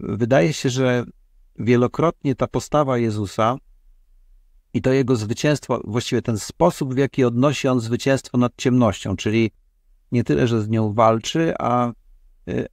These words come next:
jakby w pewnym sensie się jej poddaje i później zmartwychwstaje, tak? Tutaj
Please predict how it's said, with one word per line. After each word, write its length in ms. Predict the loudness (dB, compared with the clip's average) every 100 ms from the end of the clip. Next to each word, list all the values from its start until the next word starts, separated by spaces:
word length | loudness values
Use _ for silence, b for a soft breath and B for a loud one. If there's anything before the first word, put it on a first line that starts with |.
| _ -4
jakby 380 | 0 0 0 -4
w 60 |
pewnym 320 | 0 0 2 0
sensie 340 | 0 -2 -4
się 180 | -2 2
jej 140 | 2
poddaje 760 | 2 -4 -2 0 2 2 0 -2 _ _ -8
i 100 | 0
później 320 | 2 4 2
zmartwychwstaje, 800 | 2 -2 -2 -8 0 2 4 2
tak? 180 | -4
Tutaj 320 | -6 -4 -2